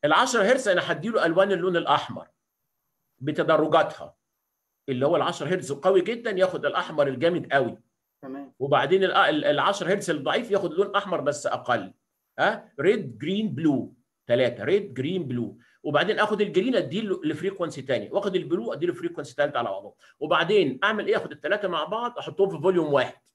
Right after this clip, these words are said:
Speaker 1: يبقى عندي فوليوم من السايزمك ما فيهوش الا ثلاثة فريكونسيز بس، متلونين بثلاث الوان اللي هي ريد، جرين، بلو، اللي هي بيسموه الكالر بليندنج، واحطه قدامي واخد فيه تايم سلايس، ساعتها بتظهر التشانل كلير جدا جدا.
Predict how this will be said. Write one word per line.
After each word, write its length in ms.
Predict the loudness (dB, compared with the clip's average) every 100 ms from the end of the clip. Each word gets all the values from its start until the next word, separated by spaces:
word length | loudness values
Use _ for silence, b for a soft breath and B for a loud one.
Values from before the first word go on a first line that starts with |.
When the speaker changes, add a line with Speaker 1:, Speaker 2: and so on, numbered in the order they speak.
| _ _ -4
Speaker 1:
يبقى 220 | 2 4
عندي 220 | 2 2
فوليوم 340 | 6 6 6 0
من 140 | 0
السايزمك 560 | 0 2 2 0 -4 -4
ما 60 |
فيهوش 200 | -2 -4
الا 200 | -2 -2
ثلاثة 300 | 2 2 0
فريكونسيز 480 | -2 -6 -4 -6 -8 _ _ _ _ _ _ _ _ _ -14 -10 -6
بس، 260 | -6 -8 _ b
متلونين 480 | 4 6 4 2 0
بثلاث 300 | 4 4 4
الوان 360 | 2 4 4 2
اللي 140 | 0
هي 60 | 0
ريد، 180 | 0 0
جرين، 160 | -4
بلو، 280 | -2 -6 -6
اللي 100 | -6
هي 40 | -8
بيسموه 300 | -6 -8 -6
الكالر 260 | -4 -2
بليندنج، 420 | -2 -2 -4 -6 -14 b -4
واحطه 380 | -2 0 0
قدامي 300 | 0 0 4
واخد 180 | 2 0
فيه 120 | -2
تايم 200 | 0 2
سلايس، 240 | 0 -6 -8
ساعتها 540 | -8 -6 -6 -10 -14 b -10
بتظهر 480 | -6 -4 -2 -4 -4
التشانل 600 | -14 -10 -4 -2 -2 -4 -12 -16
كلير 320 | -10 -6 -4
جدا 320 | -4 -6 -4
جدا. 440 | -4 -4 -4 -4